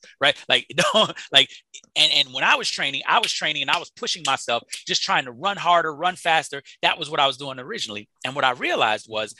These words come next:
in doing, in training that way, and I remember this like it was yesterday, I had ran ten miles, which at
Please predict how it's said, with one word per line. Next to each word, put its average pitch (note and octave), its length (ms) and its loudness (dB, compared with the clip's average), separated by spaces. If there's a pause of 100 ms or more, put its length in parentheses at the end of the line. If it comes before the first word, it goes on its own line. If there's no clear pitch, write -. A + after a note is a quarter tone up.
(420)
in D3+ 260 2
doing, E4 340 -4
in D3+ 100 0
training C#4+ 440 2
that G2 200 2
way, F#2+ 240 -4 (120)
and B2+ 120 0
I C3+ 60 4
remember F#3 260 -4
this D3 220 -8 (120)
like A#2+ 160 2
it A#2 60 -4
was A2 160 -6
yesterday, G#2 360 -2 (360)
I E3 80 4
had E3+ 100 2
ran E3+ 320 2
ten A#3 240 2
miles, C#3+ 340 0
which - 260 -6
at - 100 2